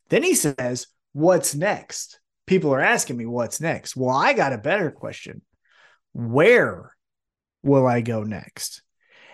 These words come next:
And some people were like, "Oh, fuck, are we doing an M J F twenty twenty-four thing where it's like, is he gonna stay? Is he gonna go?" I don't think that's gonna happen. And I don't think it's gonna happen because of what happened immediately following that statement.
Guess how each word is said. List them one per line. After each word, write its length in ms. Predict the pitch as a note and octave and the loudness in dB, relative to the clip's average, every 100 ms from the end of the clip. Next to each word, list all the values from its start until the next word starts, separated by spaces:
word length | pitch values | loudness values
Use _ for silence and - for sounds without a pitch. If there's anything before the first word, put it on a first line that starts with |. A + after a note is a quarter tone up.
| - | -12
And 180 | - F3 | -4 0
some 220 | G3+ G#3+ | 2 4
people 300 | F3+ F3+ F3 D#3+ | 4 4 2 4
were 120 | D3 | 4
like, 240 | C3+ B2+ F3+ | 4 0 2
"Oh, 240 | D3+ C3 | 2 2
fuck, 260 | - B2 B2+ | -2 -6 0
are 40 | |
we 120 | D3 | 2
doing 220 | D3+ D3 C3+ | 4 4 2
an 60 | |
M 220 | D#3+ D3+ C#3+ | -2 -4 -2
J 220 | C#3 C#3 | -2 0
F 160 | C#3 C3 | -2 -4
twenty 280 | D#3 D3 C3+ C#3 | -10 -10 -10 -10
twenty-four 580 | D3+ C3+ - C#3 C#3 | -6 -6 -4 0 0
thing 400 | C3 D3 C#3 C3+ | 0 -2 -2 -4
where 160 | B2+ B2 | -6 -6
it's 140 | A#2+ | -4
like, 180 | C3 A#2+ | -4 -4
is 140 | B2 B2+ | -4 -4
he 60 | |
gonna 160 | C#3+ B2+ | -2 -4
stay? 260 | - C3+ B2+ | -2 -2 -2
Is 80 | |
he 60 | B2 | -4
gonna 140 | B2 A#2+ | -8 -6
go?" 300 | C3 C3 - _ _ _ - - | -4 -6 -8 _ _ _ -16 0
I 160 | F#3+ | 4
don't 160 | G#3+ F3 | 4 2
think 160 | D#3+ | -2
that's 340 | C#3+ C3+ - - | -2 -2 -6 -8
gonna 180 | D3+ B2 | -6 -4
happen. 360 | C3+ B2+ G#2+ A2+ | -6 -8 -10 -8
And 60 | |
I 40 | C3 | -4
don't 160 | D#3 | -2
think 140 | D3 C#3 | -4 -6
it's 120 | - | -6
gonna 140 | C#3+ | -8
happen 580 | A2+ F#3+ C#4 - D3+ C#3+ _ _ _ - | -6 -2 -2 0 -2 -2 _ _ _ -2
because 260 | D3+ D#3 | 2 2
of 60 | D3 | 4
what 120 | D#3 | 2
happened 600 | C#3 C#3+ C3+ C3+ C3+ C3+ _ - | 0 -6 -4 -4 -2 -8 _ -8
immediately 400 | C3+ A#2 A2 A2 | -4 -4 -4 -4
following 420 | A#2+ A#2 A2+ A#2+ | -6 -6 -6 -4
that 160 | C#3 C#3 | -4 0
statement. 460 | A3+ A#3 B2 G2 | 2 2 0 -10